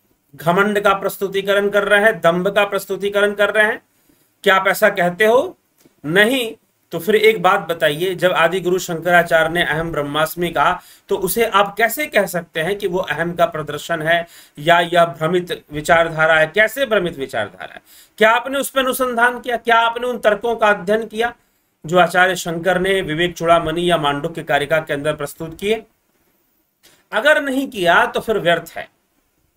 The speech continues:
कोई इस पर चर्चा करना। ये वैसे ही है जैसे लोग आजकल तैंतीस कोटि, तैंतीस करोड़ देवी देवता पर चर्चा करते हैं, तैंतीस करोड़ देवी देवता पर चर्चा करते हैं और फिर भ्रमित होकर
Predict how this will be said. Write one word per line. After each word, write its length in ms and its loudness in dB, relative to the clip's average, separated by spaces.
कोई 120 6
इस 120 2
पर 160 2
चर्चा 360 0
करना। 300 -4
ये 180 0
वैसे 320 2
ही 120 -2
है 220 0
जैसे 220 2
लोग 180 4
आजकल 340 2
तैंतीस 400 -2
कोटि, 380 0
तैंतीस 400 -2
करोड़ 320 4
देवी 280 0
देवता 360 0
पर 160 -2
चर्चा 320 -2
करते 320 -6
हैं, 160 -10
तैंतीस 320 0
करोड़ 320 6
देवी 280 2
देवता 340 4
पर 140 -2
चर्चा 360 0
करते 360 -2
हैं 100 2
और 220 2
फिर 100 2
भ्रमित 380 2
होकर 360 0